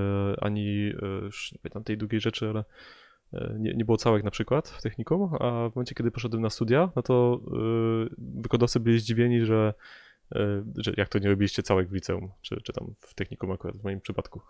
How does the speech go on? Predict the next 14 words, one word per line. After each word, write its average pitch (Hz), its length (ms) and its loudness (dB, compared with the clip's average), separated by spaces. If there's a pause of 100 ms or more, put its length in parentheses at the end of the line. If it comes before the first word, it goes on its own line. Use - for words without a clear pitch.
<laughs> - 200 -8
Także, 107 240 0 (840)
e, 104 540 0
ten 110 100 0
program 110 200 6
się 101 80 -2
dosyć 107 240 2
zmieniał, 104 360 6 (360)
e, 104 40 -2 (500)
na, 98 260 -2
na 98 120 -2
przestrzeni 104 360 -2
tamtych 98 280 -2
lat. 107 240 -2